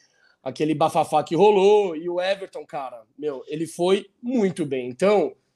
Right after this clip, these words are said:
quando criticar, criticaram o Everton semana passada, agora, essa semana, tem que, tem que elogiar. O que, que o Johnny escreveu aqui? Calma aqui, puta assistência cagada do Zé, ele rachou a bola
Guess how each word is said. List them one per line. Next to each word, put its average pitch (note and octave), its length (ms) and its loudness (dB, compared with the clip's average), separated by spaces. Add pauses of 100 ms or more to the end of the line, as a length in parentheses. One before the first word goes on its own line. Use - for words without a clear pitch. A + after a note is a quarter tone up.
(440)
quando F#3+ 260 4
criticar, F3+ 840 2
criticaram F#3 460 -2
o - 20 2
Everton D#3+ 300 -4
semana E3 220 -6
passada, E3 680 -2 (100)
agora, D#3 560 -2 (460)
essa C3 240 -10
semana, C#3+ 420 -6
tem D#3 160 -8
que, F3+ 920 -2
tem D3+ 120 -4
que E3 840 -2 (400)
elogiar. D#3+ 400 4
O - 40 -6
que, G3+ 120 -2
que G3+ 80 0
o G#3 40 0
Johnny F#3 420 4
escreveu E3+ 400 -2
aqui? E3+ 120 -4
Calma A3+ 320 6
aqui, F#3+ 160 -4
puta G3 220 -8
assistência G#3+ 440 -6
cagada F#3 380 -4
do F3+ 140 -6
Zé, D#3+ 200 -8
ele F3 100 -8
rachou F3 360 -4
a F3 60 -2
bola E3+ 220 -4